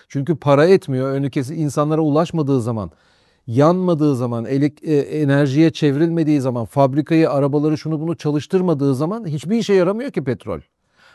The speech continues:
Ama altın öyle bir şey değil. Altın her zaman ve her yerde para. O yüzden petrolden b-, bütün gelirleri, hatta işte Dubai'de, şurada, burada turizm gelirleri vesaire bir anda sıfıra düşünce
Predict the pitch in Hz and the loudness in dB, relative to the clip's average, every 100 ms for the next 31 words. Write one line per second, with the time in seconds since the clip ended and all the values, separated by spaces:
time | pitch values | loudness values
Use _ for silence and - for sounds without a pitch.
0 | - 117 143 135 135 160 151 139 139 131 | -10 -2 0 2 0 0 -2 0 -2 -4
1 | 139 135 123 98 - 147 143 160 135 139 | -2 -2 -4 -8 -2 -2 0 -4 -4 -2
2 | 180 160 151 151 151 151 165 147 135 135 | 0 0 -2 -2 -2 0 0 0 0 -2
3 | - 131 110 - _ - _ - 160 175 | -4 -4 -4 -8 _ -20 _ -4 2 4
4 | 147 143 113 104 _ - 143 139 160 160 | 4 0 -2 -8 _ -2 -2 0 0 0
5 | 156 170 151 - _ _ - 135 113 110 | 0 0 -2 -6 _ _ -8 -8 -6 -6
6 | 127 220 202 170 147 135 127 123 143 160 | -2 0 4 4 4 2 0 0 -2 -2
7 | 165 147 - 135 123 127 135 131 131 151 | 2 2 0 -6 -2 2 4 2 -2 -4
8 | 135 135 135 123 95 _ _ - 156 180 | -4 -2 0 -2 -4 _ _ -2 2 4
9 | 175 170 147 135 127 127 135 156 151 135 | 4 2 0 0 0 -2 -2 -4 -2 -2
10 | 127 113 175 220 185 160 143 139 147 139 | -2 -4 0 2 2 0 -4 -6 -4 -4
11 | 131 156 139 185 | -6 -8 -6 -8